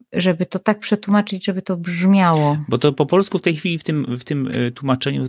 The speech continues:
Speaker 2: y, w tysiąclatce, które, które mamy, w-, to właśnie jest takie niejednoznaczne,
Speaker 1: Mhm.
Speaker 2: nie? Bo on,
Speaker 1: Mhm.
Speaker 2: on ma mało czasu, ale my właśnie nie wiemy, dlaczego on ma
Speaker 1: Tak,
Speaker 2: mało czasu
Speaker 1: e,
Speaker 2: i na co ma
Speaker 1: doświad-,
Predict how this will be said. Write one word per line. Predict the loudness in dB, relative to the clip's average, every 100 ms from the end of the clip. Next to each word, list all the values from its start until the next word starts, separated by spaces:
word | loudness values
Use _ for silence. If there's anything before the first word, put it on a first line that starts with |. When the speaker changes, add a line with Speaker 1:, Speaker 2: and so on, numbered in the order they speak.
| -2
Speaker 2:
y, | -2
w | -2
tysiąclatce, | -4 -4 -4 -4 -4 -4
które, | -4 -2 -2 -4
które | -6 -4
mamy, | -2 -2 -2 -6
w-, | -12 -16 -18 _ _ -12 -12 -20 -4
to | -2
właśnie | 0
jest | 0
takie | -2 -2
niejednoznaczne, | -2 -2 -4 -4 -4 -2 -2
Speaker 1:
Mhm. | -2
Speaker 2:
nie? | -4 -6
Bo | -6
on, | -4 -4
Speaker 1:
Mhm. | 0 2 2
Speaker 2:
on | 2
ma | 0 2
mało | 2 2 0
czasu, | -2 -4 -2
ale | -2
my |
właśnie | -4 -6 -8
nie | -6
wiemy, | -6
dlaczego | -6 -8 -8 -8
on | -4
ma |
Speaker 1:
Tak, | -4 -4
Speaker 2:
mało | -6
czasu | -6 -2
Speaker 1:
e, | -2
Speaker 2:
i | 0
na | 2
co | 4
ma |
Speaker 1:
doświad-, | 2 -2